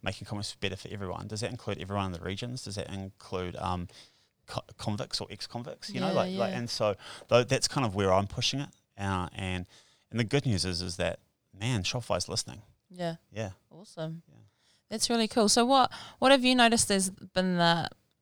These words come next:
Speaker 2: like, I suppo-, suppose two sides to this question. What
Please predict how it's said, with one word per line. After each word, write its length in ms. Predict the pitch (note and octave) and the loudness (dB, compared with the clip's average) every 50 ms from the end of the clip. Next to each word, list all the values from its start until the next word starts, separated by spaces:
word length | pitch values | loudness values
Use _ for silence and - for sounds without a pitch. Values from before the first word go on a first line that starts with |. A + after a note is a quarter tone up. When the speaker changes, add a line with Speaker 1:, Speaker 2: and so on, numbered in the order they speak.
| _ _ | _ _
Speaker 2:
like, 240 | F#3+ F#3 D#3+ C3+ - - - _ _ _ _ _ | 4 4 4 4 4 -2 -8 _ _ _ _ _
I 60 | - | -4
suppo-, 380 | F3+ - - - A3 F#3+ - - | -4 -2 4 6 6 6 6 6
suppose 240 | - - G#3 F3+ - | 6 6 6 6 6
two 180 | - - G3 | 8 8 8
sides 300 | F#3+ - F#3 E3+ E3+ - | 8 8 8 6 6 6
to 40 | F3 | 4
this 120 | E3+ E3 - | 2 2 2
question. 540 | - - F3+ - - - D#3+ D#3+ E3 G3 - - - - - - - | 0 0 2 2 2 4 2 2 0 -2 -6 -10 -14 -16 -14 0 6
What 220 | A3 B3+ B3+ - | 8 8 8 8